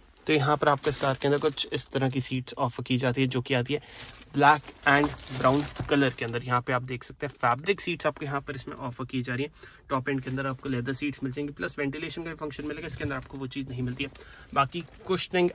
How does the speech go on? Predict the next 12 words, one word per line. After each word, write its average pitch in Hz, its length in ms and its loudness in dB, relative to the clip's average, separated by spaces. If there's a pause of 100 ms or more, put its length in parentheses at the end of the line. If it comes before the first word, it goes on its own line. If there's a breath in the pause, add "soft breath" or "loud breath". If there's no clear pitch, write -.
and 147 260 4
comfort 139 360 2 (120)
इसका - 240 0
बहुत 123 520 2
ही 147 100 2
ज़्यादा 131 300 6
बढ़िया 123 340 4
है, 120 60 4 (340 loud breath)
मतलब 143 160 10
इस 135 100 4
सेगमेंट 135 360 4
के 143 80 4